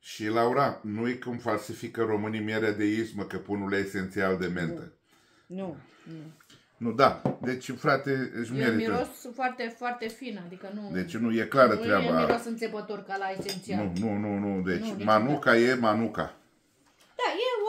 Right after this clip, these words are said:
Speaker 2: altă floare pe care nu
Speaker 1: Eh,
Speaker 2: avem
Speaker 1: hai
Speaker 2: noi
Speaker 1: să
Speaker 2: în
Speaker 1: vedem.
Speaker 2: zonă.
Speaker 1: Deci am luat, când ești răcit, eh, au făcut manuca cu vitamina C. Stai puțin, Laura, să te servesc cu un drops. Bă, dar cum sunt ambalate.
Speaker 2: M-ai servit cu prea
Speaker 1: Deci
Speaker 2: multă.
Speaker 1: nu pot să cred.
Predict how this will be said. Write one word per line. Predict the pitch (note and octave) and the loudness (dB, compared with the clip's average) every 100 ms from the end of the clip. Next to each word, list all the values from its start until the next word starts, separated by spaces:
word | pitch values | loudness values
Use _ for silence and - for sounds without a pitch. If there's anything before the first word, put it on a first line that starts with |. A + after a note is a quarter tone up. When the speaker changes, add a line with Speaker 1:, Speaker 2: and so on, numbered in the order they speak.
| A4 | 2
Speaker 2:
altă | G#4+ G4 | 2 -4
floare | - F#4+ D4 G3+ - | -2 0 2 0 -4
pe | A#3 | -8
care | A#3+ B3+ | -6 -2
nu | |
Speaker 1:
Eh, | - | 2
Speaker 2:
avem | B2 C3 | 2 4
Speaker 1:
hai | D#3 | 4
Speaker 2:
noi | F3 | 4
Speaker 1:
să | F#3 | 2
Speaker 2:
în | |
Speaker 1:
vedem. | D#3 B2+ | 4 4
Speaker 2:
zonă. | A2 D#3 - _ _ _ | 4 2 -2 _ _ _
Speaker 1:
Deci | D#3 D3+ | -2 2
am | D#3+ C3+ | 4 4
luat, | B2 B2 - - _ _ _ _ _ _ _ _ | 4 2 0 -14 _ _ _ _ _ _ _ _
când | C#3+ B2+ | -4 2
ești | D#3+ D#3+ | 2 4
răcit, | D#3+ - A2+ A#2 - - _ _ _ _ _ _ _ _ _ _ _ - _ _ _ | 2 0 -2 -2 -6 -20 _ _ _ _ _ _ _ _ _ _ _ -20 _ _ _
eh, | - A#2+ B2+ B2+ | -4 0 2 2
au | |
făcut | C3+ D3+ E3+ | 0 0 0
manuca | E3+ D#3 D#3 C3+ | 2 2 2 0
cu | C3 | -2
vitamina | A#2 B2 A#2+ B2+ A2 | -6 -2 -2 0 -2
C. | |
Stai | A2 C3+ F#3 | -4 -4 -2
puțin, | F3+ C3+ C3 A2 | 0 -2 -2 0
Laura, | G2+ G2 | 2 0
să | F#2+ | -2
te | A#2 | -6
servesc | A#2 A2+ A#2+ B2 | -6 -4 -4 -6
cu | A#2+ | -6
un | A2 | -2
drops. | F2+ F#2+ - - _ - _ _ _ _ - | -2 -2 -8 -20 _ -20 _ _ _ _ -4
Bă, | A2 C3+ | 0 4
dar | C#3 | 4
cum | - A#2 | 2 -2
sunt | G#2+ A2 | 0 0
ambalate. | G#2 F#2+ F#2 E2+ - | 2 2 2 -2 -6
Speaker 2:
M-ai | G3+ G3+ | -6 -6
servit | G#3+ G#3 A3 | -6 -8 -8
cu | B3 | -12
prea | A#3 A#3+ | -10 -4
Speaker 1:
Deci | A#3 C3 | -2 0
Speaker 2:
multă. | |
Speaker 1:
nu | F3 | 0
pot | - F3+ | 2 2
să | - F3 | 2 0
cred. | - F3 C#3 | 2 2 0